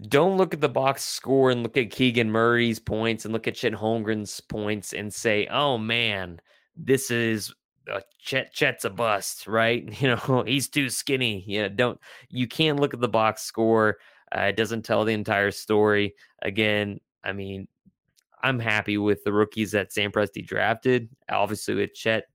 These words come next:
it's gonna take a couple years to get that body right. Uh, Giannis gained fifty pounds over the course of his career so far. Um, I'm sure he's a-, adding more muscle to that. Uh, just get him, get, get Chet with Josh Giddey's trainer because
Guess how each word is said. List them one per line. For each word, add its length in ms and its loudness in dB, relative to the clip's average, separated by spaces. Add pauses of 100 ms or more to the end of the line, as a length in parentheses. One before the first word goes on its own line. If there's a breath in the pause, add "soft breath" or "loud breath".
(100)
it's 80 -20
gonna 160 -6
take 240 -4
a 40 -8
couple 320 -2
years 600 2
to 160 -2
get 220 -2
that 200 0
body 280 0
right. 440 0
Uh, 200 -2
Giannis 460 -4
gained 240 -6
fifty 300 -8
pounds 480 -2
over 140 -4
the 80 -4
course 320 -4
of 60 -4
his 120 -8
career 260 0
so 200 -2
far. 480 0 (580 loud breath)
Um, 420 0
I'm 180 -12
sure 400 -4
he's 180 -4 (100)
a-, 200 -6
adding 240 0
more 180 -2
muscle 400 -4
to 160 0
that. 320 2 (240)
Uh, 220 -8 (320)
just 240 -8
get 260 0
him, 460 -4
get, 180 -2 (160)
get 200 -4
Chet 280 -2
with 260 -4 (200)
Josh 380 0
Giddey's 260 -4
trainer 340 -6
because 480 -6